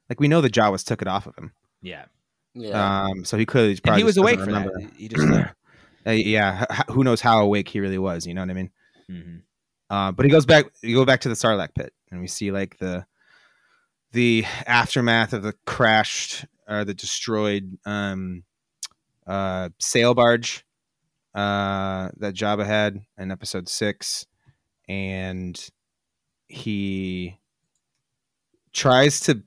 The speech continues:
Speaker 1: like, put the Slave One down into the Sarlacc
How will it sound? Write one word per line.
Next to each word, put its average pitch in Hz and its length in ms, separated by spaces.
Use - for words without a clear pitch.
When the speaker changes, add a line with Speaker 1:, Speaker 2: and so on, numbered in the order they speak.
Speaker 1:
like, 117 180
put - 240
the 117 420
Slave 143 440
One 120 280
down 117 340
into 113 320
the 98 80
Sarlacc 101 400